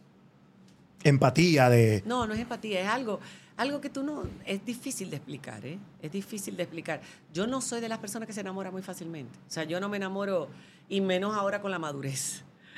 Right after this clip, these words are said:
Speaker 2: Menos.
Speaker 1: ¿Qué te enseña la madurez? Que no,
Speaker 2: Uy,
Speaker 1: que,
Speaker 2: ¿qué
Speaker 1: que
Speaker 2: no me ha enseñado la madurez?
Speaker 1: Por ejemplo.
Speaker 2: Bueno, yo veo los red flags,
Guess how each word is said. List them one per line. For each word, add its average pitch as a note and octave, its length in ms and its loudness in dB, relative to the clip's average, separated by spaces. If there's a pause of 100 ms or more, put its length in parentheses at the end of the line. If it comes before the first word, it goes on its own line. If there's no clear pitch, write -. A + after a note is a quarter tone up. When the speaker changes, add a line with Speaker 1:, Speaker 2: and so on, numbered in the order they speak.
(480)
Speaker 2:
Menos. C3+ 760 -4
Speaker 1:
¿Qué F3 100 4
te F#3+ 80 4
enseña F#3 320 4
la F3+ 80 6
madurez? C#3 540 6
Que D3 200 6
no, C#3+ 400 6
Speaker 2:
Uy, G4+ 400 2
Speaker 1:
que, G4+ 100 4
Speaker 2:
¿qué F#3 120 2
Speaker 1:
que F#3 120 8
Speaker 2:
no G3 420 4
me D3+ 300 -2
ha D3 140 -4
enseñado B2 680 -8
la A#2+ 140 -10
madurez? A#2+ 400 -10
Speaker 1:
Por D3 100 6
ejemplo. B2 400 6 (560)
Speaker 2:
Bueno, G#3 220 2
yo F3 160 4
veo F3 160 6
los F3+ 220 0
red E3+ 180 -2
flags, E3 500 -4